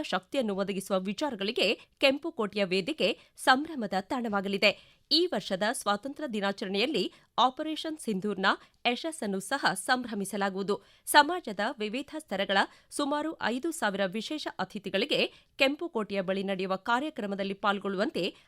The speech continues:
ಆಹ್ವಾನ ನೀಡಲಾಗಿದೆ. ಇವರಲ್ಲಿ ಎರಡ್ ಸಾವಿರದ ಇಪ್ಪತ್ತೈದರ ವಿಶೇಷ ಒಲಿಂಪಿಕ್ಸ್ನ ಭಾರತೀಯ ತಂಡ,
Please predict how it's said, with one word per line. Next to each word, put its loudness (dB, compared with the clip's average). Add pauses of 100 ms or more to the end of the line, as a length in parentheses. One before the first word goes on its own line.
(120)
ಆಹ್ವಾನ 0
ನೀಡಲಾಗಿದೆ. -2
ಇವರಲ್ಲಿ -2 (100)
ಎರಡ್ 0
ಸಾವಿರದ -4
ಇಪ್ಪತ್ತೈದರ -4 (360)
ವಿಶೇಷ -4 (180)
ಒಲಿಂಪಿಕ್ಸ್ನ -4 (100)
ಭಾರತೀಯ -6
ತಂಡ, 0